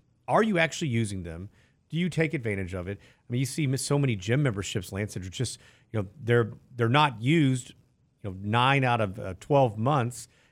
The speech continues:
And then January first, you know, everybody, you know, s-, swamps the gym once again. So just the little things that can help you understand where that is. Evaluate your savings. Make sure you do have that. You know, I think having cash on hand is not a bad idea in the event something does happen. Um, you know, we always,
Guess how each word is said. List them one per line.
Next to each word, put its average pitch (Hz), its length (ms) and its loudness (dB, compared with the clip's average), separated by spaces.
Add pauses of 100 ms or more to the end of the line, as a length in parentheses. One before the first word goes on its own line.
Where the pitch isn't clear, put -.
And 117 140 0
then 117 140 2
January 131 340 4
first, 143 320 2
you 120 80 0
know, 110 60 4
everybody, 117 400 2 (100)
you 107 160 -10
know, 101 60 -2
s-, - 240 -10 (260)
swamps 131 440 0
the 120 40 -2
gym 156 300 -2
once 104 200 -4
again. 92 280 -6 (240)
So 180 320 0 (180)
just 220 300 0
the 233 100 2
little 170 240 2
things 143 260 2
that 131 100 2
can 120 140 0
help 127 260 2
you 117 120 0
understand 113 440 -2
where 107 100 -2
that 101 160 -2
is. 92 160 -4 (280)
Evaluate 165 420 2
your 151 80 -2
savings. 143 420 -2
Make 120 140 -2
sure - 180 -6
you 131 140 -2
do 127 260 2
have 117 400 0
that. 101 240 -2 (240)
You 147 80 -6
know, 139 100 -4 (140)
I 170 80 -2
think 220 180 -2
having 170 220 2
cash 131 320 2
on 135 100 2
hand 117 280 2
is 113 60 -6
not 113 120 0
a 107 60 0
bad 107 200 0
idea 101 420 -2
in 117 120 -2
the 110 140 -2
event 101 260 -4
something 107 380 -8
does 98 220 -6
happen. 110 440 -4 (320)
Um, 98 400 -2
you 113 80 -6
know, 101 60 -2
we 92 220 -2
always, 107 280 0